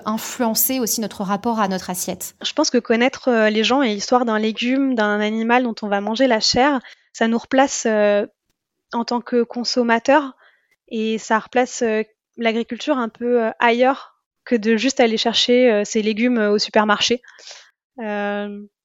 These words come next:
Speaker 2: je pense qu'on mange pas qu'un produit, mais on mange, euh, une histoire, on mange un savoir-faire artisanal, on mange un terroir, un sol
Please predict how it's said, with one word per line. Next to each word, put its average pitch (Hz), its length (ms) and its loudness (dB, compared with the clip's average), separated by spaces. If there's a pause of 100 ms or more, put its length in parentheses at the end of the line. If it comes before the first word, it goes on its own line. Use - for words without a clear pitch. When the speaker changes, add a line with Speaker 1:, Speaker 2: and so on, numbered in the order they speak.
(260)
Speaker 2:
je - 80 -8
pense 262 180 -4
qu'on 254 140 -6
mange 220 240 -4
pas 269 140 0
qu'un 247 160 -4
produit, 254 360 0
mais 269 120 0
on 226 100 -4
mange, 220 340 -4
euh, 214 220 0
une 214 140 -4
histoire, 269 420 2
on 247 60 -2
mange 226 180 -4
un 220 80 -6
savoir-faire 233 580 -4
artisanal, 226 600 -2
on 233 60 -6
mange 220 220 -6
un 214 120 -6
terroir, 247 520 -2
un 208 120 -8
sol 254 340 -2